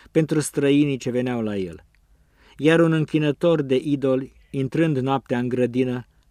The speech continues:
a furat din roade cât a putut să ducă. Și, ducându-le în casa sa și punând o parte într-o căldare, a început a le fierbe.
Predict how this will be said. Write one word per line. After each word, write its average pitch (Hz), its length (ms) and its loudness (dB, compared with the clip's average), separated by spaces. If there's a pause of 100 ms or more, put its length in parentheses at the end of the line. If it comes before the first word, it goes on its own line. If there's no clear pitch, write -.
a 123 140 -6
furat 151 600 -2
din 107 200 -2
roade 120 340 -4
cât - 280 -6
a 123 80 -2
putut 120 420 -6
să 110 200 -6
ducă. 87 480 -10 (680)
Și, - 160 -6
ducându-le 160 520 4
în 143 80 0
casa 143 340 -2
sa 135 180 -4
și 123 160 -6
punând 151 340 -2
o 131 80 2
parte 135 380 -4
într-o 123 280 -6
căldare, 123 640 -4 (360)
a 135 100 -2
început 147 440 -2
a 160 80 -2
le 143 100 2
fierbe. 85 560 -6